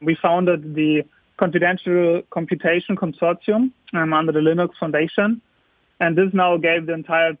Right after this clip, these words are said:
topic of confidential computing a real momentum. Um, for instance, we now see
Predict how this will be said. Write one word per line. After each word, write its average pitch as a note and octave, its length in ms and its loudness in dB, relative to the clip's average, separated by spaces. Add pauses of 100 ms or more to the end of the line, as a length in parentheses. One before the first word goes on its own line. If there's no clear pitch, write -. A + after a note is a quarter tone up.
topic E3+ 380 -4
of D3+ 220 0 (100)
confidential E3 560 -4
computing D#3 760 -2 (240)
a F3+ 80 2
real F3+ 160 4
momentum. D#3 640 -6
Um, C#3+ 400 -10
for D#3+ 140 2
instance, D#3 440 -4 (120)
we E3+ 80 2
now E3 340 2
see D#3+ 400 2